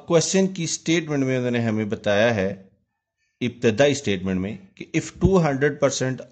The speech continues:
of a number is ninety, यानी कि किसी नंबर का जो परसेंटेज है टू हंड्रेड, वो नाइंटी है, तो ये उन्होंने हमें बताया है नाइंटी, और परसेंटेज उन्होंने हमें बताई है टू हंड्रेड।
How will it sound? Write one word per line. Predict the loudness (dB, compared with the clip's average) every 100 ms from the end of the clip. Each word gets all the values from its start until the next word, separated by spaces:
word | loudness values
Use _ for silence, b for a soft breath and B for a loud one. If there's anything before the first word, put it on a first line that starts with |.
| _
of | 4 4 2 -6 _ -2
a | 0
number | 0 0 2 2 0 -4 -20 _ _ _ -4
is | -4 -2 0
ninety, | 0 0 -2 -4 -6 -10 _ _ _ _ _ _ _ _ _ _ -2
यानी | 2 2 0
कि | -2 -4
किसी | -2 -6 -4 -2
नंबर | 2 2 2 0
का | 2 2
जो | 4 2 -2 -16 _ _ _ _ -4
परसेंटेज | -2 -2 -2 0 0 2
है | 2 2
टू | -2 0
हंड्रेड, | 2 2 0 0
वो | 0 2
नाइंटी | 2 2 -2 -4 -2
है, | -2
तो | -2 -6
ये | -2 0
उन्होंने | 0 0 0
हमें | 0 -2
बताया | -2 0 2
है | 0 -2
नाइंटी, | -2 -4 -4 -4 -6 -8 -10 -12 _ _ _ _ _ _ _ _ _ _ _ _ _ -8
और | -8 -6
परसेंटेज | -6 -4 -2 -2 0
उन्होंने | -2 0 0
हमें | 0 -4
बताई | -2 -2 0
है | -4
टू | -4 -4
हंड्रेड। | -2 -2 -6